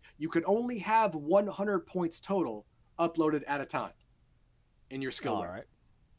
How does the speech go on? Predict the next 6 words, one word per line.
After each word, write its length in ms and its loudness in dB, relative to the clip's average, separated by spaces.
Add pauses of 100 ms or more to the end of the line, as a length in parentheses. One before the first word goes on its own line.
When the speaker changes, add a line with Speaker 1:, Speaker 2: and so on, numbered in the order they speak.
(460)
Speaker 1:
So 260 2
I 120 2
have 240 0
four 680 4 (180)
forty 380 4
point 380 -2